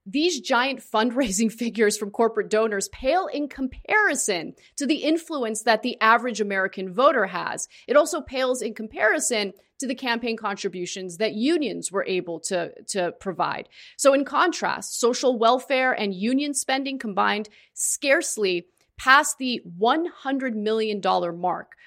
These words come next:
Open Secrets calculated that only about twenty-two percent of funds raised by all candidates came from small donations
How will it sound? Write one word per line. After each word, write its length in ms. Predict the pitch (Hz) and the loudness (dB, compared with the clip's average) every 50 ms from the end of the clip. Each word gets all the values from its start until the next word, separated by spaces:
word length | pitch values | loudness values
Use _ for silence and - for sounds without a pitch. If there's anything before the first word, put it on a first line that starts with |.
| - _ | -8 _
Open 260 | - 233 233 269 254 | 0 0 2 0 -2
Secrets 400 | 247 - 254 240 - 233 220 220 | -2 -2 -4 -2 -2 -2 -2 -2
calculated 600 | - 240 208 208 208 208 214 202 202 185 190 185 175 | 0 2 2 2 2 2 0 0 0 0 -2 0 0
that 140 | 202 185 - | 0 -2 0
only 240 | - 214 233 254 247 | -2 -2 -2 0 0
about 260 | 220 202 190 180 - | 2 2 2 2 0
twenty-two 420 | - - 247 277 302 277 - 294 254 | -4 -8 -6 -6 -6 -6 -6 -8 -8
percent 360 | - 240 226 - 220 208 196 | -6 -6 -4 -4 -4 -4 -4
of 80 | 185 | -6
funds 440 | - - 214 202 190 175 180 175 - - _ _ _ | -4 -2 0 0 0 0 -2 -6 -8 -10 _ _ _
raised 520 | - 175 170 220 240 277 320 349 330 - - | -16 -2 2 4 4 6 4 2 2 2 2
by 160 | 269 240 220 | 2 2 4
all 240 | - 208 214 226 226 | 4 4 4 4 2
candidates 580 | 226 - 196 185 190 214 208 254 269 262 - | 0 -2 -2 -2 0 0 0 -2 -2 -2 -4
came 240 | - - 233 214 208 | -6 -4 -4 -4 -4
from 160 | 208 220 208 | -4 -6 -6
small 540 | 196 - - - - 220 214 214 220 240 240 | -4 -4 -4 -4 -2 0 2 4 4 4 2
donations 760 | 226 240 226 208 202 185 180 180 - - 180 175 175 170 | 2 0 0 0 0 -2 -2 -4 -4 -4 -6 -6 -6 -8